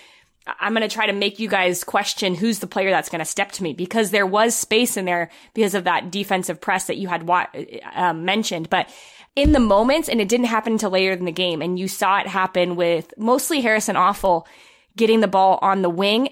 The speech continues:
and finding that early pass into that space where Zelarayan was. And once Columbus started doing that, you could start to see Nashville's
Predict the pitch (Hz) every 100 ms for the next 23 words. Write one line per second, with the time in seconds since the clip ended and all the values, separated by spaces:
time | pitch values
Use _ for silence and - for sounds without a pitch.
0 | 208 196 - 175 175 202 202 190 160 -
1 | _ _ _ - 233 262 254 240 - 208
2 | 190 175 - - 202 208 196 - 220 208
3 | 185 180 180 _ _ _ - 202 - -
4 | - 202 185 180 - 190 202 196 190 190
5 | 196 180 180 180 180 170 165 175 175 147
6 | 175 185 190 208 233 220 - - - _
7 | _ _ - 214 214 208 - 202 185 175
8 | 190 196 220 220 202 190 196 180 185 180
9 | 175 - 175 175 170 165 - 170 160 165
10 | -